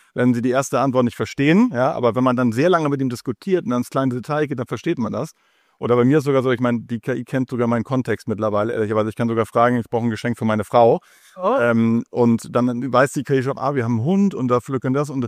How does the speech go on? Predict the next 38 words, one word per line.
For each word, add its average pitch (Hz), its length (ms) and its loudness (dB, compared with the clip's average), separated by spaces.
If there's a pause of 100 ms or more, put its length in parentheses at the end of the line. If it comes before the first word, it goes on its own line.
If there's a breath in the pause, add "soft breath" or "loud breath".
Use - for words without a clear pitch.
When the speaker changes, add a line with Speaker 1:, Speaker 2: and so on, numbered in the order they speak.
(220 loud breath)
Speaker 1:
so - 120 -8
komme 156 200 0
ich 131 60 0
halt 127 120 4
auch 123 120 -2
schnell 139 260 2
zu - 160 -12
guten 151 220 -2
Ergebnissen. 123 640 0
Nicht 135 160 0
immer, 185 320 4 (180)
ja, 151 340 -4
aber 113 220 2
meistens. 110 420 -2
Und 107 160 -6
auf 98 120 -6
jeden 143 180 2
Fall, 131 220 2
der, 117 180 -2
der 110 160 -2
Hintergrund 143 380 0
ist 117 100 -4
auch 117 200 0 (340 soft breath)
nicht 113 100 -8
immer 139 140 4
nur 139 80 4
das 123 80 0
Ergebnis, 135 400 0
aber 123 120 2
die 113 100 0
Sachverhalte, 131 640 0
die 113 120 -4
wir 107 80 -4
diskutiert 110 560 -2
haben, 131 460 0
kann 127 160 -2
ich 123 120 -2
mir 120 180 2